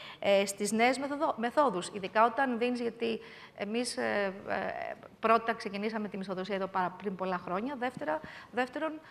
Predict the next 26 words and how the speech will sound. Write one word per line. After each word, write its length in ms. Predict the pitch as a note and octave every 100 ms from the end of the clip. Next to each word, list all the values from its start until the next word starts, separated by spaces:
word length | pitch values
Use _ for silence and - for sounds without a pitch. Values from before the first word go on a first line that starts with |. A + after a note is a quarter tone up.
| - -
ε, 480 | A3+ G#3+ G#3+ G#3+
δώσαμε 460 | G3+ A3+ C4+ E4+ D#4+
σε, 160 | C#4+ A#3 A3 G#3 G3+ G#3
σε 160 | G#3 G#3
πάροχο, 540 | G3 A3 C4 D#4+ E4+ - - -
ε, 180 | - A#3
όλη, 320 | - C4 D#4 - -
όλο 180 | C4 D4
το 100 | D#4 D#4
I 120 | D#4
T 80 | G#3+
μας. 280 | F#3 F#3+ - - - - - - - _ _ A3+
Έτσι. 260 | A3+ G#3 - - -
Μέσα 180 | A3 B3
από 140 | C#4+
εκεί 280 | A#3+ - C#4
φέραμε 420 | D4 B3+ C4+ D4 D#4+ D#4
καινούργιες, 600 | A#3+ B3 C#4 D4+ C#4+ -
ε, 640 | C4+ B3+ B3 B3 A#3+ A#3+ - - -
μεθοδολογίες, 600 | A#3 A3 A3 G#3 G3 C4+
καινοτομίες 580 | D4 B3+ A3 G#3 C4 C#4+
μέσα 160 | C4+ -
στην, 180 | C#4+
ε, 380 | C#4 C4 F#3 F3
επιχείρηση. 600 | - D4+ D4 A3+ G3+ F3 - - - - - -
Ε, 80 | -